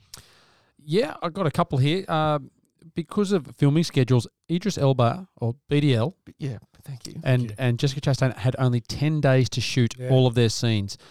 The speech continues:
Speaker 1: So they shot forty-five pages worth of script in the first six days.
Speaker 2: Jeez.
Speaker 1: And so in between, like, they rehearsed on the set before shooting, in between takes, like, trying to get all done. I mean,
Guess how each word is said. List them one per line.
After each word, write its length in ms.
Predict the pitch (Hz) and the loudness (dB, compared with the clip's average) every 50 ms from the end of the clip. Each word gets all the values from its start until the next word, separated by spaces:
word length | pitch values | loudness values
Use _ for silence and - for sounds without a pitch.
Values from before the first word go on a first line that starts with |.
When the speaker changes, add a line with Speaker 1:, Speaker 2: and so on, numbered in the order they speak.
| _ - | _ -6
Speaker 1:
So 260 | - - 143 143 139 | 2 4 4 4 4
they 300 | 131 - 147 139 139 135 | 2 0 2 2 2 2
shot 280 | 120 - - 143 - | 0 0 0 0 -2
forty-five 520 | - - 156 165 185 196 - 180 175 160 - | 0 0 2 2 2 2 2 0 0 0 0
pages 420 | - 135 139 139 127 123 120 107 | -2 -2 0 0 0 0 -2 0
worth 160 | 113 120 113 | 0 -2 -2
of 60 | 113 107 | -2 -4
script 240 | - - 123 - | -6 -6 -6 -6
in 80 | 127 117 | -4 -6
the 40 | 110 | -6
first 360 | - - 123 113 - - - | -2 0 0 0 0 -2 -6
six 240 | - 139 - - - | -6 -6 -6 -8 -12
days. 580 | _ - 113 107 107 107 90 73 67 - - - | _ -6 -4 -4 -4 -4 -6 -8 -12 -16 -18 -18
Speaker 2:
Jeez. 520 | - - - 466 494 480 349 240 175 - | -18 -18 -16 -16 -14 -12 -10 -10 -8 -6
Speaker 1:
And 80 | 135 - | -4 0
so 140 | - 139 139 | 2 2 2
in 180 | 131 160 156 | 4 2 0
between, 580 | 143 147 - - - 139 131 131 127 123 120 123 | 0 0 -2 -2 -2 0 0 0 0 -2 -4 -4
like, 200 | 127 131 127 117 | -2 -4 -2 0
they 100 | - 135 | 0 2
rehearsed 380 | 135 131 127 135 135 127 - 131 | 2 4 4 4 2 2 0 -2
on 80 | 127 | -4
the 80 | 127 120 | -4 -4
set 180 | - 131 123 - | -2 -4 -4 -4
before 220 | - 139 131 107 | -4 -6 -6 -6
shooting, 320 | - - 127 123 117 117 120 | -4 -4 -6 -4 -4 -6 -8
in 60 | 117 | -8
between 240 | 117 - - 120 110 | -10 -8 -8 -8 -8
takes, 360 | - 113 113 117 113 - - - | -6 -6 -6 -6 -8 -10 -14 -10
like, 140 | - 113 113 | -10 -10 -10
trying 160 | - - 120 113 | -8 -10 -8 -8
to 40 | 110 | -8
get 80 | 101 | -8
all 80 | 117 117 | -10 -10
done. 120 | 120 117 - | -10 -10 -6
I 40 | 143 | -4
mean, 200 | 139 139 131 | -4 -4 -4